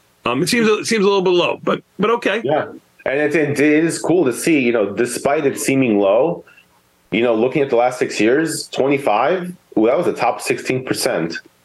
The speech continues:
Speaker 2: of
Speaker 1: Yeah.
Speaker 2: volatility value. So it just goes to show how wild twenty twenty-two has been.
Speaker 1: Yeah, you're right. You're right.
Speaker 2: Um, you know, and, and we've made that case many, many times. Now, I mean, there was, so how, how many times in twenty seventeen we were sitting in the vix of twelve,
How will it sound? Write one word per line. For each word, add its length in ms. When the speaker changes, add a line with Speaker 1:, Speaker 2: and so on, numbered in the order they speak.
Speaker 2:
of 380
Speaker 1:
Yeah. 80
Speaker 2:
volatility 440
value. 160
So 100
it 40
just 180
goes 200
to 60
show 220
how 320
wild 680
twenty 260
twenty-two 480
has 100
been. 340
Speaker 1:
Yeah, 180
you're 140
right. 320
You're 160
right. 160
Speaker 2:
Um, 800
you 80
know, 100
and, 140
and 120
we've 140
made 160
that 220
case 560
many, 260
many 220
times. 260
Now, 80
I 40
mean, 120
there 120
was, 180
so 180
how, 200
how 60
many 200
times 280
in 60
twenty 240
seventeen 560
we 80
were 220
sitting 320
in 80
the 60
vix 220
of 120
twelve, 520